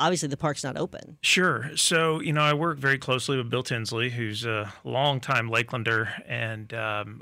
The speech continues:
Speaker 2: you know, it's, for me, it's more about planning the future operation. So he's been focusing primarily on construction, making sure the park gets done and done right. And for me, it's to identify opportunities and if we need to make small changes in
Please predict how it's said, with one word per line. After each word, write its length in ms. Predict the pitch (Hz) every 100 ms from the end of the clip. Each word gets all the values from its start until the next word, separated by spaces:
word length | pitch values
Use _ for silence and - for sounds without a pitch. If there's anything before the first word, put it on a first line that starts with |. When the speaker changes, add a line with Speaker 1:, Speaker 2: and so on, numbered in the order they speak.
| -
Speaker 2:
you 100 | 147
know, 140 | 131
it's, 200 | 135 127
for 180 | - 139
me, 300 | 123 175 208
it's 160 | 143 -
more 140 | 135
about 240 | 131 120 -
planning 380 | 139 131 127
the 60 | 113
future 400 | - 131 - 151
operation. 640 | 143 147 139 143 - 156
So 280 | 143 135 117
he's 240 | 110 185 185
been 180 | 151
focusing 580 | 131 143 123 131 - 123
primarily 600 | 120 131 117 117 120 131
on 80 | 139
construction, 680 | 147 - - - - 120 117 - _ _ _ _
making 240 | 120 113 143
sure 220 | - 123
the 80 | 117
park 240 | 123 123
gets 180 | - -
done 260 | 117 113
and 140 | 113 110
done 240 | 113 120
right. 360 | 113 98 107 -
And 160 | 123 117
for 100 | 127
me, 300 | 127 131 120
it's 180 | 117 -
to 400 | 123 110 110 -
identify 520 | 117 117 117 117 117
opportunities 800 | 117 117 117 120 113 113 117 113
and 140 | 110 110 - - _ -
if 160 | 117
we 120 | 123
need 160 | 113 117
to 60 | 110
make 180 | 113 110
small 240 | 123 113
changes 540 | - 127 117 117 110
in 320 | 110 113 110